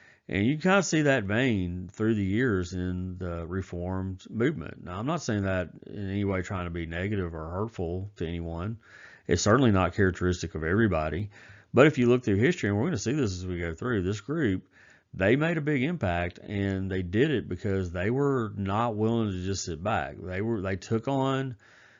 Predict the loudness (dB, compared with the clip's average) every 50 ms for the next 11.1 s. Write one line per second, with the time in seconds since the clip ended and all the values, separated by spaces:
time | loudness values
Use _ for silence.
0 | _ _ _ _ -4 2 4 4 6 6 6 6 6 4 4 4 2 0 0 -2
1 | -4 -6 -6 -4 -2 0 2 0 0 0 0 -2 -2 -2 -2 -2 0 0 2 2
2 | 0 0 -2 -4 -4 -2 -2 -2 0 0 -2 -4 -4 -6 -8 -10 -10 -12 -12 -8
3 | -6 -2 -2 -2 0 -2 -2 -2 -2 -2 -2 0 0 0 0 0 0 0 0 0
4 | 0 0 -2 0 2 2 4 4 4 2 2 0 -4 -4 -4 -2 -2 -4 -4 -4
5 | -8 -8 -4 -2 -2 -2 -2 -2 -4 -4 -6 -6 -6 -4 -4 -4 -4 -4 -4 -6
6 | -8 -8 -12 -16 -20 -20 -20 -20 -20 -20 -20 -20 _ _ 4 6 6 8 8 6
7 | 6 4 4 2 0 2 2 2 2 2 2 2 0 0 2 0 0 0 -2 -6
8 | -6 -10 -12 -12 -12 -10 -12 -8 0 2 2 2 2 2 0 0 0 -2 -4 -6
9 | -6 -8 -10 -14 -16 _ _ _ _ _ _ _ -8 -6 -2 0 0 0 0 0
10 | 2 4 4 4 4 4 4 2 0 -2 -4 -4 -6 -6 -6 -8 -8 -8 -8 -10
11 | -12 -14